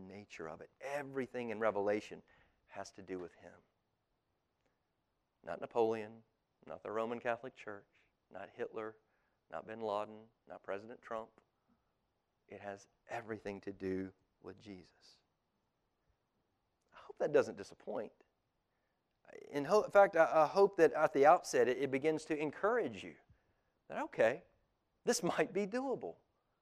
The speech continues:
This might be something that, that instead of being something totally foreign, might actually fit in with something that I really have some knowledge about, some affection for, a desire to know more, Jesus himself.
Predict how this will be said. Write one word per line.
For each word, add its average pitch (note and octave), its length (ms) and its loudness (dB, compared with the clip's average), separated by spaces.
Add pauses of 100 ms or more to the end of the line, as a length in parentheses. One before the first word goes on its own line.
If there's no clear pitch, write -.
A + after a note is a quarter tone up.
(200)
This A3+ 200 6
might G#3 300 10
be G3+ 120 2
something F#3+ 460 6
that, E3+ 160 6 (200)
that E3 320 6
instead G3+ 360 4
of F#3+ 40 4
being F#3+ 160 8
something E3+ 320 0
totally F3+ 360 4
foreign, F#3+ 360 4
might F#3+ 200 2
actually F#3+ 380 2
fit A3+ 480 6
in G3 360 4
with E3 140 4
something F#3 400 2
that F3 220 6 (760)
I A#2+ 60 -12
really F3+ 180 -10
have F3 140 -4
some D#3 200 -6
knowledge F3 360 4
about, G#3 340 2 (460)
some D#3 180 0
affection F#3 560 4
for, A3+ 320 4 (500)
a - 60 0
desire E3 440 8
to G3 120 2
know F#3 160 6
more, F#3+ 380 0 (840)
Jesus G2 400 -8
himself. - 360 -20